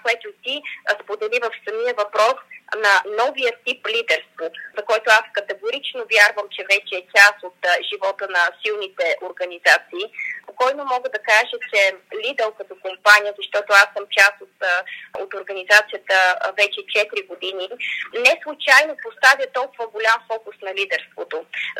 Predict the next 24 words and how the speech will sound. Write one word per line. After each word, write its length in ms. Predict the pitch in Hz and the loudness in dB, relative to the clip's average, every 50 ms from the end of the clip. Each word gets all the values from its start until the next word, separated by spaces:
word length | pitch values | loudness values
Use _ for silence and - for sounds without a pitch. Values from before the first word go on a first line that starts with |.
| - | -6
Защото 500 | 214 - - 294 311 311 - 359 302 - - 240 | -6 -2 0 2 2 2 0 -2 -4 -4 -6 -4
може 320 | 254 262 269 320 - - | -2 0 0 0 0 -2
да 120 | 240 254 247 | -2 -4 -4
не 100 | 233 226 226 240 | -2 -2 0 0
може 180 | 285 311 - 349 | 0 0 -2 -4
да 120 | 285 302 | -6 -6
бъде 300 | - - 294 302 294 285 262 - - 247 | -4 -2 -2 -2 0 -2 -4 -4 -6 -12
измерено 680 | 226 - 220 226 240 247 294 311 294 262 240 208 196 220 269 - - - - - - 220 | -14 -12 -4 0 2 2 4 2 2 0 -2 -4 -4 -4 -6 -8 -12 -18 -18 -10 -2 -2
в 100 | 214 214 - - - | -2 -2 -2 -6 -8
материален 580 | 220 202 208 - 208 214 220 247 277 269 233 202 185 | -8 -6 -6 -4 -4 -2 -2 -2 -2 -4 -6 -8 -10
аспект, 380 | 180 _ _ - 160 156 - _ _ 208 - 214 220 226 | -12 _ _ -6 -6 -6 -8 _ _ -20 -12 -8 -6 -6
може 180 | 254 254 - 494 | -4 -6 -8 -8
да 120 | - 233 | -8 -6
не 100 | 226 220 208 214 220 | -6 -6 -4 -2 -4
може 200 | 240 294 - - | -4 -4 -6 -6
да 120 | - 233 | -8 -8
бъде 260 | 220 - 247 262 254 254 - 214 | -4 -4 -4 -4 -4 -6 -6 -8
видяно 440 | 208 - 208 214 214 233 269 262 226 202 - | -10 -2 2 4 4 4 2 -2 -8 -12 -14
и 160 | 208 202 _ | -18 -20 _
пипнато, 500 | - 285 - - - - - - 175 175 - - - - _ - | -16 -14 -12 -8 -6 -8 -6 -6 -10 -12 -12 -14 -16 -16 _ -14
но 80 | 190 - | -14 -4
всъщност 400 | - - - - - 339 330 - - _ - - _ | 0 0 0 0 0 -2 -4 -4 -10 _ -20 -6 _
самата 340 | - 214 220 220 269 320 339 339 330 | 0 4 6 6 6 6 4 -2 -8
организация 680 | 269 - 247 233 220 220 - 240 247 262 - - - 240 | -6 -4 -4 -4 -4 0 4 4 4 4 4 0 -2 -2